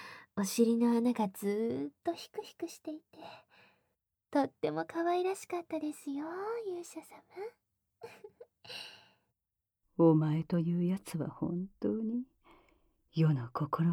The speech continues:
Speaker 2: をわしづかみにして。まったく。
Speaker 1: 私もです。あなたのすべてが私の心を甘くかき乱していきます。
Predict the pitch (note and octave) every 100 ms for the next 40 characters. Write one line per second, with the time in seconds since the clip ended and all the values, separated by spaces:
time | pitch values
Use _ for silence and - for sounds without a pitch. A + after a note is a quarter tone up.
0 | D#3+ B2+ C3 - D#3+ - - F3+ F3+ F#3
1 | - - - - _ _ _ _ _ -
2 | C#4 G3+ F3 - _ - G3 - B3 -
3 | _ _ _ _ C4 - - - - -
4 | _ _ - - - - - _ _ A#3+
5 | - B3 - D4 D#4+ F#4+ G4 - - D#4+
6 | - - - - - - - - _ _
7 | _ - A#3 A3+ B3+ A#3+ G3+ F#3+ - -
8 | C#4 D#4+ - B3+ - - - - _ _
9 | G3 F#3+ G#3+ - G#3+ A3 - - G#3+ G#3+
10 | F#3 D#3+ D#3+ G#3 - - - - C#4+ D#4
11 | F#4 - - E4+ - D4 C#4 D#4+ - -